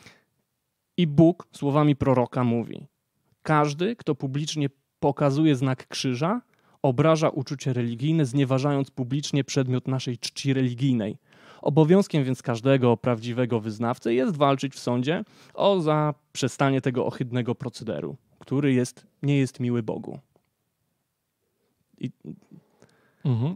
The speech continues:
Speaker 2: I co, i co wtedy? Czy taki związek wyznaniowy zostanie zarejestrowany? Jeżeli nie, na jakie
Speaker 1: Naj-,
Speaker 2: podstawy?
Speaker 1: najpierw rejestrujemy związek, a później się chwalimy tym, co będziemy robili. To jakby w ten sposób. Natomiast zastanówmy
Speaker 2: Aha.
Speaker 1: się nad konsekwencjami, e, takich słów,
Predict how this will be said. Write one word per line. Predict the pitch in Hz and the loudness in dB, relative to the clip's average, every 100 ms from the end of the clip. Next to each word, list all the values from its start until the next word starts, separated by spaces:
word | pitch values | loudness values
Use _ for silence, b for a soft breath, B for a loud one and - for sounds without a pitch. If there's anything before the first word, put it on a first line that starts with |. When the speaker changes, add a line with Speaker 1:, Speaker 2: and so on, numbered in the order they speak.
| 190 | -6
Speaker 2:
I | 135 | -8
co, | - | -8
i | - | -6
co | 165 | -8
wtedy? | - 226 127 110 | -6 -2 -2 -4
Czy | 131 | -8
taki | 127 - 131 | -10 -6 -6
związek | 127 131 123 | -4 -4 -4
wyznaniowy | 123 123 120 127 123 | -4 -2 -2 -2 -2
zostanie | 123 120 131 123 | -4 -4 -4 -2
zarejestrowany? | 120 123 123 151 160 131 - | 0 0 -2 -2 -2 -2 -4
Jeżeli | 127 120 117 143 156 170 | 0 4 6 6 6 4
nie, | 143 117 151 175 - _ - - - - - | 4 4 2 -2 -14 _ -14 -14 -14 -16 -12
na | 147 127 | -2 -2
jakie | 131 147 | 0 -2
Speaker 1:
Naj-, | |
Speaker 2:
podstawy? | 156 165 - 143 160 | 0 0 2 2 4
Speaker 1:
najpierw | 147 143 147 135 | 4 4 2 2
rejestrujemy | 143 139 147 156 147 | 2 2 4 6 6
związek, | 139 147 139 135 | 4 4 2 2
a | 135 | 0
później | 196 170 | 4 4
się | 135 131 | 4 0
chwalimy | 117 131 127 123 123 | -2 0 2 2 2
tym, | 127 | 0
co | 131 | 0
będziemy | 127 123 139 | 0 2 4
robili. | 156 170 131 110 110 - | 6 6 4 2 -10 -6
To | 123 120 | -6 -2
jakby | 127 127 139 143 | -2 0 -2 -2
w | |
ten | - 165 | 4 4
sposób. | 135 123 123 | 4 -4 -4
Natomiast | 123 143 135 | -4 -2 -2
zastanówmy | 139 - 165 147 | -4 -6 -4 0
Speaker 2:
Aha. | 170 | 0
Speaker 1:
się | 165 170 B B | 0 -4 B B
nad | 139 | -8
konsekwencjami, | - 143 156 - 156 165 165 165 170 B B | -6 -8 -8 -6 -6 -2 -2 0 -2 B B
e, | 107 107 | -4 -4
takich | - 156 185 - | -2 -4 -4 -4
słów, | 226 135 110 | 0 0 0